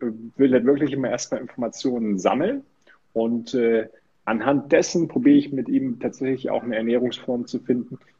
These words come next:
die zu dem Menschen passt. Das heißt, ich bin jemand, äh, der in keinster Weise dogmatisch ist, äh, bis vielleicht auf die eine oder andere Ernährungsform,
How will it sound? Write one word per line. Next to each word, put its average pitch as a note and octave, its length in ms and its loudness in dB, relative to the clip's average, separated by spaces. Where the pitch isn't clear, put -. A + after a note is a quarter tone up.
die A2+ 240 4
zu A#2 160 0
dem G#2 160 0
Menschen G#2+ 400 -2
passt. - 400 -4
Das - 140 -4
heißt, A2 180 4
ich A#2+ 100 -10
bin A#2 160 0
jemand, A#2 460 0
äh, G2+ 480 -2
der G2 260 0
in G2+ 60 -4
keinster A#2 460 0
Weise G#2+ 360 4
dogmatisch A2+ 640 2
ist, - 360 -4
äh, A2 280 0
bis A2+ 200 -2
vielleicht G#2+ 420 0
auf G#2+ 220 -4
die - 140 -4
eine G#2+ 180 0
oder A2 200 0
andere A#2 260 2
Ernährungsform, A2+ 720 -2